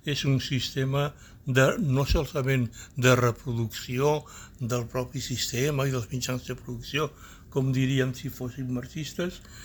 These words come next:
sinó una altra cosa molt més, molt més crua, mm, que s'exemplifica d'aquesta manera. Fins ara fa poc, i encara, l'arquitectura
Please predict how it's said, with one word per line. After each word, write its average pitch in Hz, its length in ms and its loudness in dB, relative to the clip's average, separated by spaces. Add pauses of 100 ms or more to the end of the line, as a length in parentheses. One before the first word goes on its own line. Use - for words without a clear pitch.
(120)
sinó 135 600 2 (240)
una 135 140 0
altra 131 180 -2
cosa 131 280 -2
molt 131 380 0
més, 135 400 0 (340)
molt 123 380 2
més 127 300 2
crua, 131 520 0 (420)
mm, 120 360 -2 (380)
que 131 100 -2
s'exemplifica 131 960 -2
d'aquesta 127 400 -2
manera. 117 360 -2 (280)
Fins 135 380 2
ara 151 160 4
fa 127 180 -4
poc, 135 300 -4 (100)
i 120 160 -6
encara, 117 480 -4 (460)
l'arquitectura 131 1080 0